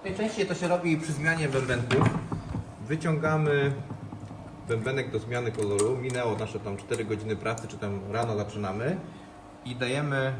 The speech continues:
kropelkę, też sobie robimy taką kroplę nie za dużą i dokładnie w to miejsce. Nie tutaj na ten wałek, nie nigdzie gdzie indziej, tylko dokładnie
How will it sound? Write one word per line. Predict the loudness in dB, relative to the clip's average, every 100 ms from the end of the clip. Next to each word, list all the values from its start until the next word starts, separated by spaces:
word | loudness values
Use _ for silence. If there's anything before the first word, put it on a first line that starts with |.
| -6
kropelkę, | -6 -4 -2 -2 -2
też | -4
sobie | -4 -4 -4
robimy | -4 -4 -4
taką | -4 -2 -2
kroplę | -2 -2 -2
nie | -2 -2
za | 0 -2
dużą | -2 -2 0 4 4 2 -4 -12 -16 -16 -18 -18 -18 -16 -10
i |
dokładnie | -2 0 2 0 0 -4 -4 -6 -10 -8
w |
to | -4
miejsce. | -2 -4 -8 -14 -18 -18 -20 -18 -20 -20 -20 -18 -18 -18 -18 -20 -20 -20 -20 -20 -18 -18 -14 -14 -14 -14 -2
Nie | -2
tutaj | 0 -2
na | -2
ten | -2 -4
wałek, | 0 2 4 2 -2
nie | -4 -4
nigdzie | -4 -6 -8
gdzie | -6
indziej, | -6 -6
tylko | -6 -6
dokładnie | -4 -4 -2 -2 -2 -6